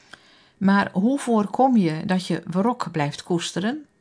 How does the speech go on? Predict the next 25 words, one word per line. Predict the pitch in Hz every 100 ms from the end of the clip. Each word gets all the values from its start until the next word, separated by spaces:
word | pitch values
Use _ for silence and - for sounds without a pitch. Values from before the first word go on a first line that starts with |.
| _ _ _ _ _ _ - - _
Misschien | 214 - 254
wel | 254
het | 190 170
duidelijkst | - 262 294 254 233 233 -
zijn | 190 196 170
de | -
uitdagingen | 185 202 196 180 175 170 170
op | 165 -
psychisch | - - 247 147 135
vlak. | - 165 147 - - _ _ _ _ _ _ _ _
Met | 214 214 208
de | 214
juiste | 220 277 - 170
houding | 165 170 202 240 226
en | 190
steun | 180 - 160 160 202 262 _ _ _
lukt | 226 320 -
het | 165 185 -
om | 190 175
positiviteit | 240 240 - 190 170 170 185 202 240
en | 214 208
optimisme | 165 - 170 151 160 - 185
vast | 196 180 -
te |
houden. | 170 160 156 151 143